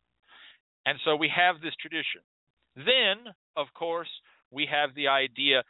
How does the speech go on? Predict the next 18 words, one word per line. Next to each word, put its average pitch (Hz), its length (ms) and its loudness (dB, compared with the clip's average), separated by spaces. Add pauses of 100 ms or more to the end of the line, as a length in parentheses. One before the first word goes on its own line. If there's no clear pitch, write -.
(240)
of 131 320 4
the 120 60 -10
mikveh 110 520 -4 (960)
and 131 200 2
of 113 160 -4
being 139 300 2
immersed 147 480 -4
in 131 180 -6
water 127 400 -4 (580)
to - 180 -12
take 117 200 2 (100)
away 143 720 2 (320)
spiritual 123 460 -6
impurity 113 760 -6 (340)
and 113 240 2
to 127 80 -12
make 131 300 4
one 113 480 2